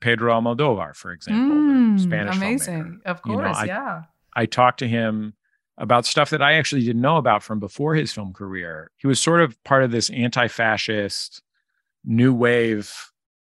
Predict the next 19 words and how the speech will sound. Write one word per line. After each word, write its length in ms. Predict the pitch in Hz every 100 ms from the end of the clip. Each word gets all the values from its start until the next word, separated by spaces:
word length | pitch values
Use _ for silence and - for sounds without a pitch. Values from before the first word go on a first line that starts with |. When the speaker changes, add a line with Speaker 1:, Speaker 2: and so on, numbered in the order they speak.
| _
Speaker 1:
slash 480 | - 120 110 104 -
punk 340 | 120 117 -
community 800 | - 113 104 101 90 92 85 85 -
in 180 | 98 90
Spain 580 | - 120 107 95 90 92
in 160 | 90
the 180 | 92 90 -
early 300 | 104 98 98
eighties. 580 | 98 90 85 82 - -
That 120 | 104
he 120 | 117 104
did 180 | 113
all 160 | 110 113
kind, 180 | - 117
he 80 | 165
had 60 |
a 40 | 165
hit 180 | 160 -
song 420 | - 117 80